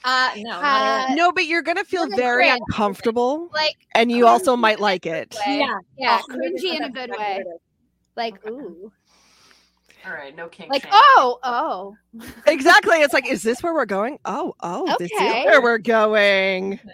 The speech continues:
Speaker 2: That's all
Speaker 4: All
Speaker 2: right.
Speaker 4: right, all
Speaker 2: Like,
Speaker 4: right, I'll give it
Speaker 2: that,
Speaker 4: a,
Speaker 2: that
Speaker 4: I'll
Speaker 2: could
Speaker 4: give
Speaker 2: be
Speaker 4: it a
Speaker 2: all
Speaker 4: try.
Speaker 2: right, though.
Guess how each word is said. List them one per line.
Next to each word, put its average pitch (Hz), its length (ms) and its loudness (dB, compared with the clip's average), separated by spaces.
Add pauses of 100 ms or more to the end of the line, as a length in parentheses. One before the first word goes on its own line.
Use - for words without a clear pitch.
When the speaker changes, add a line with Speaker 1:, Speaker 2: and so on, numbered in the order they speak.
(160)
Speaker 2:
That's 226 280 -8
all 480 80 -10
Speaker 4:
All 453 60 -12
Speaker 2:
right. 285 220 -2
Speaker 4:
right, 262 240 -2
all 262 60 -8
Speaker 2:
Like, 262 40 -10
Speaker 4:
right, 214 260 -12
I'll 277 80 -20
give 277 160 -20
it - 20 -20
Speaker 2:
that, 262 180 -4
Speaker 4:
a, - 20 -20
Speaker 2:
that 320 100 -4
Speaker 4:
I'll 339 60 -6
Speaker 2:
could 453 140 -8
Speaker 4:
give 415 80 -12
Speaker 2:
be 392 80 -4
Speaker 4:
it 339 40 -2
a 277 60 -2
Speaker 2:
all 240 80 -4
Speaker 4:
try. 226 60 -6
Speaker 2:
right, 202 260 -6
though. 220 340 -8